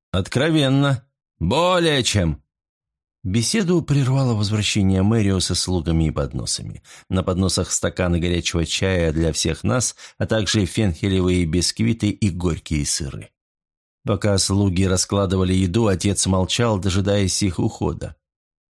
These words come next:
Каларина принялся за угощение, а Мэрио закрыл двери и встал рядом с ними, слушая и охраняя наш совет. «Спеньисии», наконец произнёс мой отец.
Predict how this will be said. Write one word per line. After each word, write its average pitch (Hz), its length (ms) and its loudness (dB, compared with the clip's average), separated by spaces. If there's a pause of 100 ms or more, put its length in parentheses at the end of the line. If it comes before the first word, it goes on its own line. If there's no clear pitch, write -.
Каларина 156 500 0
принялся 147 520 2
за 123 160 0
угощение, 82 760 -2
а 78 60 2
Мэрио 92 480 2
закрыл 92 420 0
двери 101 340 2
и 92 80 2
встал 95 340 0
рядом 92 400 2
с - 120 -2
ними, 127 320 4
слушая 110 580 0
и 110 200 -2
охраняя 98 560 2
наш 85 300 0
совет. 85 540 -2 (920)
«Спеньисии», 80 1400 -2 (340)
наконец 87 460 -2
произнёс 80 540 -2
мой 85 120 2
отец. - 380 -2